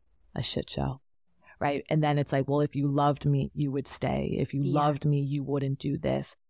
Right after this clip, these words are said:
Speaker 1: If I was important enough to you, you wouldn't be setting this boundary."
Speaker 2: Yeah. Mm-hmm.
Speaker 1: We need conditions for relationships to thrive, right? It's not a threat. It's so that our dynamic can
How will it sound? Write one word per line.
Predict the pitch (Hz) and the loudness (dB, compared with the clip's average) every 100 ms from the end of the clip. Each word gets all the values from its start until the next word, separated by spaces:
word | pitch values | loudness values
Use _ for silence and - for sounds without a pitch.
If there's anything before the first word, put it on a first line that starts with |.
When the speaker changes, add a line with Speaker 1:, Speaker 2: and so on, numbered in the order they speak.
| _ | _
Speaker 1:
If | - - | -2 0
I | 143 | 2
was | 147 139 | 2 2
important | 143 - 160 - 156 | 0 0 0 2 2
enough | 143 135 131 - | 2 2 -2 -6
to | - | -4
you, | 131 135 135 | -2 -4 -4
you | 127 | -4
wouldn't | 135 143 147 139 | 0 0 0 0
be | 135 | -4
setting | - 139 135 | -2 0 0
this | 135 - | 0 -2
boundary." | 139 139 143 139 151 165 - | 0 2 2 2 -2 -4 -10
Speaker 2:
Yeah. | 175 | -16
Mm-hmm. | 170 185 - | -16 -14 -2
Speaker 1:
We | 190 190 | 2 2
need | 180 185 185 202 190 156 151 151 _ | 2 4 4 6 4 2 -2 -8 _
conditions | - 170 156 151 - 139 131 131 - - _ | -2 2 4 2 -2 -2 0 -2 -4 -14 _
for | - 156 | -4 -2
relationships | 151 147 151 - 151 160 - | 0 -2 -4 -4 -6 -6 -10
to | - | -12
thrive, | - - 147 135 143 - - | -12 -6 -4 -2 -6 -8 -2
right? | 156 | 0
It's | 165 190 | 2 0
not | 185 | 0
a | 185 | 0
threat. | - - 170 147 - _ _ _ _ - | -2 -6 -4 -4 -6 _ _ _ _ -2
It's | 180 - | -2 -4
so | - - 190 185 | -6 -2 0 2
that | 170 165 160 - - | 2 0 -2 -2 -2
our | 180 185 185 180 | 2 4 4 2
dynamic | 175 175 160 156 156 160 160 156 160 - _ _ _ | 0 2 4 4 2 2 2 0 -4 -16 _ _ _
can | - - 170 165 | -6 -2 2 2